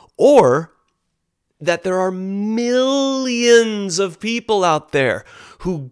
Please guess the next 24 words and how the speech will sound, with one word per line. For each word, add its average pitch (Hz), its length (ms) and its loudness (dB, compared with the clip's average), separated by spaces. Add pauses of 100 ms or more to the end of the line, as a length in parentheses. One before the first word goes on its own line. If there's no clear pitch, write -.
(140)
gobble 220 640 0
that 190 260 -6
shit 214 420 -4
up 208 240 -8 (320)
instantly 202 640 -4
and 143 140 -4
go, 202 160 0
"Oh 262 160 6
my 143 300 -4 (140)
God, 156 300 -10 (880)
he's 262 180 -8
a 277 120 -8
genius." 330 800 -12 (560)
He's 180 160 -4
brilliant! 339 840 -4 (100)
Oh 214 80 -12
my 170 140 -12
God, 151 340 -6
don't 151 200 -4
ever 135 200 -4
leave 123 300 -6
us. - 300 -6 (280)
Please 160 640 -8
don't - 320 -2